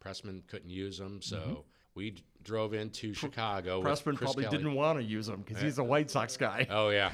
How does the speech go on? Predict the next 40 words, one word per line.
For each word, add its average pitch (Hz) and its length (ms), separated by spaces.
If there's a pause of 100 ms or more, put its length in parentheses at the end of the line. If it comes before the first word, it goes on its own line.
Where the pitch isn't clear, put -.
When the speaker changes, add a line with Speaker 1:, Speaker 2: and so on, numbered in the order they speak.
Speaker 1:
Okay, 110 120
Speaker 2:
Yeah. 135 300
Speaker 1:
possible. 120 540
Speaker 2:
<laughs> - 60
That's 151 200
possible. 139 440
Speaker 1:
But 110 220
the, 104 280
um, 82 420 (480)
so 117 140
we 107 140
drove 127 340
to, 107 320
Chris's 127 420
sister 113 300
lived 98 320
in 95 220
Evanston. 76 680
So - 180
we 82 140
drove 87 340
out 92 280 (160)
to 80 120
Evanston, 95 520
parked 92 260
the 90 60
car. 90 320
I 85 80
think 90 180
we 87 80
took - 200
a 80 40
bus 85 340
or 78 120
a 73 40
train 87 500 (260)
in, 82 160 (200)
into 82 200
Wrigley 80 320
Field. 67 400